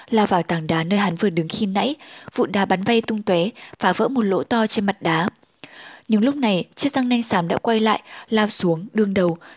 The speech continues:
Tại đầu nhọn của chiếc răng nanh lóe lên một chớp sáng lạnh. Trong bóng tối như trông thấy một ánh mắt.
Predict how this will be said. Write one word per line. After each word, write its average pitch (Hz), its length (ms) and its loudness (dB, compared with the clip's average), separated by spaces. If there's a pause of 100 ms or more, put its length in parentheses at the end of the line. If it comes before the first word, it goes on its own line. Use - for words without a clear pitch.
Tại 185 80 2
đầu 220 160 4
nhọn 208 180 0
của - 160 -2
chiếc 302 200 -2
răng 233 200 0
nanh 220 160 0 (260)
lóe 175 180 2
lên 202 240 2
một 175 80 -2
chớp 294 180 0
sáng 175 240 -4
lạnh. 220 140 0 (340)
Trong 226 220 0
bóng 165 200 -2
tối 160 240 0
như 208 60 -8
trông 208 220 0
thấy 165 120 -2
một 185 140 -4
ánh 170 240 -4
mắt. 262 120 -2